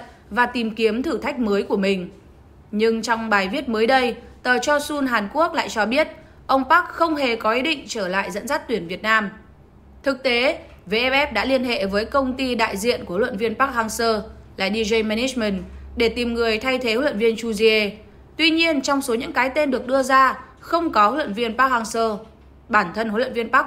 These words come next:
cũng không có ý định dẫn dắt tuyển Việt Nam. Nếu trở lại, nhiệm vụ chính của ông ấy là vô địch A F F Cup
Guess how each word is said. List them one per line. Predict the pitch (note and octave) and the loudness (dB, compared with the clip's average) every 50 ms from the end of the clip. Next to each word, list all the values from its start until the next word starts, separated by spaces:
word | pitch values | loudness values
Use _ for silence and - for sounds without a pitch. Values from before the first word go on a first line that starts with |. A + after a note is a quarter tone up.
| - - | 0 -6
cũng | A#3+ A#3+ C4+ | -6 -6 -6
không | C4+ - D4 C#4 B3+ A3+ | 0 2 2 2 2 0
có | G#3+ | 0
ý | G3 G3+ A3+ | 0 0 0
định | B3+ C4+ - - | -2 -4 -4 -4
dẫn | G3 G#3 G#3+ B3+ | -6 -4 -2 -2
dắt | C#4+ D4+ - | -4 -4 -2
tuyển | C4 G#3 F3 E3+ | -4 -4 -4 -4
Việt | F#3 F#3 - | -8 -8 -2
Nam. | G#3 G#3+ A3 G#3+ G3+ G3 - - - - - - - - - G3 | 2 2 4 4 2 -2 -8 -14 -10 -8 -6 -4 -4 -2 0 2
Nếu | G3 G3+ A3 - | 4 4 4 4
trở | - C#4+ - | 4 2 4
lại, | - G3 G#3 G3 G3+ - - - - - - - A3+ | 4 4 4 4 2 0 -2 -4 -4 -4 -2 0 2
nhiệm | B3+ C4+ - - | 2 2 2 2
vụ | C#4+ C#4 - | 0 0 -2
chính | - C4 A#3+ C4+ D4 | 0 0 0 0 2
của | D4+ | 2
ông | G#3 G3 G#3+ G#3+ | 2 2 2 2
ấy | G#3 G3 G3 G3+ - - - - - | 2 2 2 2 2 2 2 2 4
là | G3+ G3+ G3 G3 | 4 4 4 4
vô | B3+ C#4 | 2 2
địch | C4 B3 A#3 A3 - - | 2 2 0 0 0 -2
A | A#3 | 0
F | B3 A#3 - - B3 C#4 | 0 0 0 0 -2 0
F | C#4 C#4 | 0 0
Cup | C4+ - C4+ D4 | 2 2 2 2